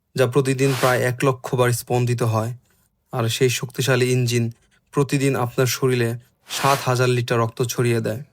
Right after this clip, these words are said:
সেটাই হলো মানুষের হার্ট, আল্লাহর এক বিস্ময়কর সৃষ্টি এবং বিজ্ঞানের চোখে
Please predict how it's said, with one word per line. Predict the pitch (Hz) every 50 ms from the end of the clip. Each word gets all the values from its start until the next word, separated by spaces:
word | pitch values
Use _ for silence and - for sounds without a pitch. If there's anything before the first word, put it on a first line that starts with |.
| _ _ _ _ _ _ _ - - - - - -
সেটাই | - - 131 143 139 131
হলো | 123 127 123 120
মানুষের | 120 117 117 117 - 127 113
হার্ট, | 107 107 113 110 110 113 113 - - - _ _ _ _ _ _ _
আল্লাহর | - 127 123 120 117 113 85
এক | 113 120 113 117 117
বিস্ময়কর | 120 117 - - 127 123 120 127 120 117
সৃষ্টি | - - 123 113 - - - 120 117 117 117 - _ _ _ _ _ _ _ -
এবং | 120 120 120 120 113
বিজ্ঞানের | 113 120 120 120 123 120 120 117 113
চোখে | 110 - 120 117 - -